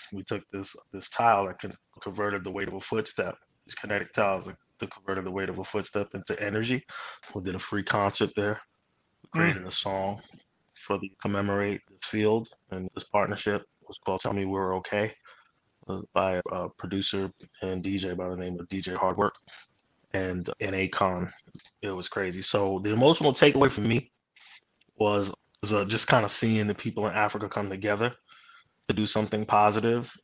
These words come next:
Speaker 1: and uplifting and evolving the current situation that they were in where they couldn't even play a game at night, but they really loved soccer or football, depending upon where you live in the world, what you call it. But it was an amazing experience to see all those kids benefit.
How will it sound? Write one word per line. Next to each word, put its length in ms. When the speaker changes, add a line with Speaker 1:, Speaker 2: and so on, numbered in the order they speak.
Speaker 1:
and 140
uplifting 680
and 340
evolving 520
the 80
current 460
situation 440
that 80
they 80
were 200
in 340
where 240
they 140
couldn't 260
even 200
play 240
a 40
game 280
at 100
night, 260
but 140
they 220
really 320
loved 240
soccer 520
or 60
football, 480
depending 240
upon 180
where 80
you 120
live 180
in 60
the 60
world, 280
what 140
you 60
call 240
it. 100
But 220
it 40
was 180
an 80
amazing 260
experience 400
to 60
see 180
all 140
those 180
kids 480
benefit. 680